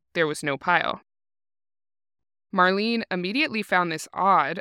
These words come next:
as she knew Sue had worked an overnight shift the night before and should be asleep within her bedroom,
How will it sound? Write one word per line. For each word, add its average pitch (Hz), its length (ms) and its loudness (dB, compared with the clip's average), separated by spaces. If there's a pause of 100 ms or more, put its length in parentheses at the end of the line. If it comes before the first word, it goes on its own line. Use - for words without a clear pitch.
as 165 120 0
she 180 200 -6
knew 185 260 -2
Sue 190 280 -4
had 180 120 0
worked 170 320 0
an 175 80 -10
overnight 160 500 -4
shift - 300 -8
the 170 60 -6
night 151 200 -2
before 170 600 -4 (240)
and 170 160 -4
should 220 260 -2
be 202 140 0
asleep 214 400 -6
within 170 240 -4
her 151 80 -8
bedroom, 165 580 -2